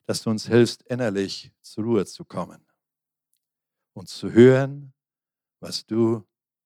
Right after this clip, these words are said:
zu jedem Einzelnen zu uns sprechen willst. Du bist ein redender Gott und ich danke dir dafür. Ich möchte dir auch danken, dass der Heilige Geist hier ist, dass er nicht im,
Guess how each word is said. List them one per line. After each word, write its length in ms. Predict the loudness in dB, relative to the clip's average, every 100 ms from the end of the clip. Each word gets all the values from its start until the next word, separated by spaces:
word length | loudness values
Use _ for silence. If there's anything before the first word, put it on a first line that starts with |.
| _
zu 360 | -20 -16 -16 _ _ _ 0
jedem 400 | 6 6 4 -4
Einzelnen 840 | -8 -12 -16 -20 -20 -18 -20 -20 _ _ _ _
zu 140 | -14
uns 180 | -12 -12
sprechen 460 | -14 -12 -12 -16 -20
willst. 360 | -20 -20 -20 _
Du 60 | -4
bist 200 | -2 0
ein 140 | 2
redender 460 | 6 8 8 4 -2
Gott 280 | 2 2 0
und 80 | -12
ich 140 | -6
danke 320 | -4 -4 -6
dir 100 | -6
dafür. 500 | -6 -8 -8 -6 -6 -10 _ _ _ _ _ _
Ich 60 | 2
möchte 180 | 6
dir 60 | 6
auch 60 | 6
danken, 440 | 6 6 4 -4
dass 160 | -2 -2
der 120 | 2
Heilige 360 | 4 4 2
Geist 420 | 0 2 0 -2 -6
hier 280 | 4 4
ist, 300 | 4 -4 -6 _ -10
dass 240 | -10 -10
er 200 | -8 -6
nicht 460 | -2 0 0 -2 -18 _ _ _ _ _
im, 440 | 0 0 0 -6